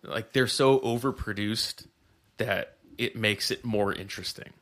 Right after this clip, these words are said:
Like, there's so many layers and, like, textures, especially to her voice in this one. Like, they put a little something extra on there, like a chorus, uh, or something harmonizing with her.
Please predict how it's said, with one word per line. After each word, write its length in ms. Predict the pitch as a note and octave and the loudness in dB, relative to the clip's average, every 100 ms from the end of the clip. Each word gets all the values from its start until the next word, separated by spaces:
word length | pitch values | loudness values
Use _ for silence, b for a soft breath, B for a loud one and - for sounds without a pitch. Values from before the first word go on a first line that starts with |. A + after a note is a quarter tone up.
| _ _ - | _ _ -12
Like, 200 | - G2 - b b b b b b b b | -8 -8 -10 b b b b b b b b
there's 140 | C3 A#2+ | -4 0
so 120 | D3+ | 2
many 300 | D3+ C#3+ C3 - - | 2 0 -2 -8 -10
layers 600 | G#2 C3+ C3 C#3 C3+ A#2+ | 2 4 4 4 2 2
and, 80 | |
like, 180 | G#2+ G2+ | -2 0
textures, 480 | B2 A#2 - B2 A2+ | 0 0 0 0 0
especially 340 | - D#3 F#3 F#3+ | 2 2 2 0
to 140 | C3 | 2
her 140 | A2 G2+ | 2 2
voice 360 | F#2+ G2 - | 0 0 0
in 120 | F2+ | -4
this 200 | F#2 - | -8 -8
one. 280 | - - - - _ _ _ _ _ - - | -12 -14 -16 -20 _ _ _ _ _ -18 -12
Like, 140 | F#2+ G2 | -12 -6
they 100 | G#2 | 4
put 160 | - | 6
a 40 | A2+ | 6
little 220 | G#2+ G2+ | 4 2
something 300 | - G2+ G2 | 0 -2 -4
extra 300 | F#2 - G#2 | -6 -4 -4
on 100 | G2 | -4
there, 100 | F#2+ | -6
like 160 | F#2 - | -8 -10
a 40 | |
chorus, 800 | - G#2+ G2 G2 F#2 - - - - - - | -6 -4 -2 -2 -2 -2 -4 -8 -16 -12 -8
uh, 300 | F#2 F#2 F#2 | -6 -4 -6
or 120 | F#2 | -4
something 280 | - G#2 F#2+ | -6 -6 -4
harmonizing 680 | F#2+ G2 G2+ G2 G2+ G#2 G2+ | 0 0 -2 -2 -4 -4 -8
with 140 | G2 | -6
her. 260 | G2+ G2 | -4 -4